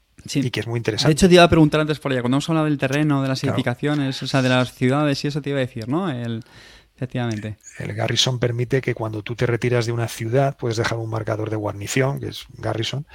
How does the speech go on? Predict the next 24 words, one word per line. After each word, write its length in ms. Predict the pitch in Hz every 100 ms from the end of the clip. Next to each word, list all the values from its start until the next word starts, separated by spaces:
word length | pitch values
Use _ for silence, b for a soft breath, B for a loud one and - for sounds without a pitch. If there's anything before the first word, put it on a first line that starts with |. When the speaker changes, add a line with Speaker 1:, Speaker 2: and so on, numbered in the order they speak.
| B B B B - - - -
Speaker 2:
que 140 | 123
representa 560 | 120 - - 135 135 143
un 200 | 123 123
bloque 340 | 131 143 156
de 120 | 151 117
esa 180 | -
unidad 180 | 110 123
que 80 | 110
acabas 260 | 104 113 117
de 60 |
retirar, 360 | 120 120 131 190
pero 200 | 110 104 -
tú 100 | 117
la 120 | 120
unidad 180 | 113 135
la 80 |
retiras 340 | 113 113 113 -
entera, 300 | 104 143 104
o 60 |
sea, 100 | 95
es 80 | 110
un 80 | 113
bloque 220 | 117 120
virtual. 500 | 113 107 101 104 98